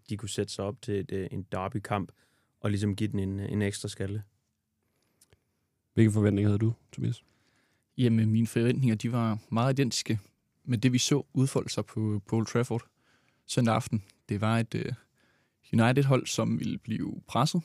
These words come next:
Speaker 3: Øhm, et City-hold, som du ville, som ville dominere. Øhm, og en kamp, som vi ville tabe meget fortjent. Øhm, men hvis vi, hvis, hvis jeg må ændre lidt på spørgsmålet, så, øh, så kunne jeg godt tænke mig at snakke lidt om de forventninger, jeg havde til sådan et opgør her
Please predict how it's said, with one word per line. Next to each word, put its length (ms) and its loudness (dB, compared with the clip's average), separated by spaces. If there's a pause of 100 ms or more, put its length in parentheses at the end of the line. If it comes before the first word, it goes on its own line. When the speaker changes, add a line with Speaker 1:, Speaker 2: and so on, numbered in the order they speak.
(340)
Speaker 3:
Øhm, 440 -4
et 120 -10
City-hold, 280 -2
som 160 -4
du 100 -6
ville, 180 -2 (440)
som 180 2
ville 100 2
dominere. 340 2 (720)
Øhm, 300 -2
og 140 -4
en 60 -2
kamp, 220 -2
som 200 -2
vi 60 0
ville 160 -2
tabe 340 -4 (220)
meget 180 -4
fortjent. 400 -14 (240)
Øhm, 360 -4 (880)
men 120 4
hvis 180 4
vi, 240 6 (960)
hvis, 140 -8 (340)
hvis 180 0
jeg 80 4
må 300 2
ændre 180 4
lidt 140 4
på 80 0
spørgsmålet, 540 0 (360)
så, 140 2
øh, 360 4 (180)
så 140 -4
kunne 100 4
jeg 60 4
godt 120 2
tænke 140 2
mig 60 6
at 60 2
snakke 180 2
lidt 80 2
om 120 2
de 100 -4
forventninger, 400 2
jeg 60 0
havde 140 0
til 140 -8
sådan 100 2
et 60 0
opgør 280 0
her 140 2